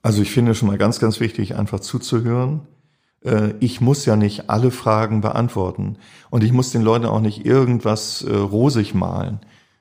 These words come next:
Das ist ja großer Quatsch. Das ist ja auch wie im Trauerprozess. Da möchte man ja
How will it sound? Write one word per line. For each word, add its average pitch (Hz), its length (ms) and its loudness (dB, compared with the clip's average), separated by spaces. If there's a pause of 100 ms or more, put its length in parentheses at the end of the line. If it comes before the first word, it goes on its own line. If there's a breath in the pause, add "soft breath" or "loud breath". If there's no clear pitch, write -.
Das 107 180 2
ist 113 140 0
ja 104 80 2
großer - 320 -4
Quatsch. - 420 -6
Das - 140 -6
ist - 140 -6
ja 101 100 -2
auch 98 200 -2
wie 113 80 0
im 101 120 0
Trauerprozess. 113 800 0
Da 101 80 2
möchte 104 240 0
man 98 160 2
ja 98 180 0